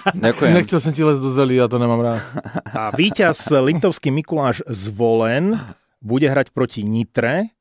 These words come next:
Speaker 3: a Spišská Nová Ves Michalovce víťaz proti Slovanu.
Speaker 2: Slovanu.
Speaker 3: No, no, no. A dru-, ďalšie dve dvojice sú Žilina,
Speaker 2: Bystrica.
Speaker 3: Poprad a Košice, Bystrica?
Speaker 2: Áno,
Speaker 3: Tak?
Speaker 2: áno. A ináč, keď si to povedal, tak ti musím povedať, že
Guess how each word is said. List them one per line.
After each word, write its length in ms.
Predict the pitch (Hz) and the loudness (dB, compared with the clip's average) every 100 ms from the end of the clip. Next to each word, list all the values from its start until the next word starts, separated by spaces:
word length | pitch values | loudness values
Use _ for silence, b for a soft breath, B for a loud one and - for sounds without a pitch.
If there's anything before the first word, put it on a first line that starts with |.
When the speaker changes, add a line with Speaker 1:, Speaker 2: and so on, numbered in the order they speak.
| _ _ | _ _
Speaker 3:
a 180 | - 107 | -8 -6
Spišská 640 | - - 156 - - 151 | -6 -6 -6 -6 -4 -2
Nová 260 | 131 131 123 | -2 -2 -2
Ves 160 | 110 | -2
Michalovce 560 | 104 127 156 131 131 117 | -4 -4 -2 -2 -2 -4
víťaz 380 | 101 123 120 - | -4 -4 -6 -6
proti 560 | - 101 - 98 98 _ | -8 -8 -6 -8 -8 _
Slovanu. 540 | - - - 110 110 101 98 95 | -14 -10 -4 2 4 2 0 -6
Speaker 2:
Slovanu. 20 | 87 | -12
Speaker 3:
No, 240 | 95 117 | -8 -6
no, 100 | 135 | -4
no. 300 | 104 101 127 | -6 -8 -10
A 100 | 123 | -14
dru-, 220 | 104 - | -10 -8
ďalšie 320 | - 127 135 123 | -2 -2 0 -2
dve 100 | 110 | -4
dvojice 320 | 107 127 117 | -4 -6 -6
sú 240 | - 113 | -6 -4
Žilina, 380 | 101 113 135 117 | -2 0 0 0
Speaker 2:
Bystrica. 180 | - 123 | 0 0
Speaker 3:
Poprad 340 | - 135 127 | 0 -2 -2
a 80 | 98 | -4
Košice, 580 | - 113 - - 120 110 | -12 -12 -14 -6 -4 -4
Bystrica? 400 | 104 - 170 240 | -6 -8 -6 -6
Speaker 2:
Áno, 140 | - 104 | -4 -6
Speaker 3:
Tak? 60 | |
Speaker 2:
áno. 180 | 95 90 90 _ | -4 -8 -10 _
A 100 | 110 | -2
ináč, 260 | 113 127 120 - | 0 0 0 -4
keď 280 | - 101 127 | -10 -6 -6
si 100 | 120 | -6
to 80 | 120 | -6
povedal, 380 | 110 113 110 117 | -2 0 2 2
tak 160 | 113 - | 0 -4
ti 80 | |
musím 260 | 110 107 - | -6 -6 -6
povedať, 320 | 107 104 101 101 | -4 0 0 2
že 120 | 104 | 2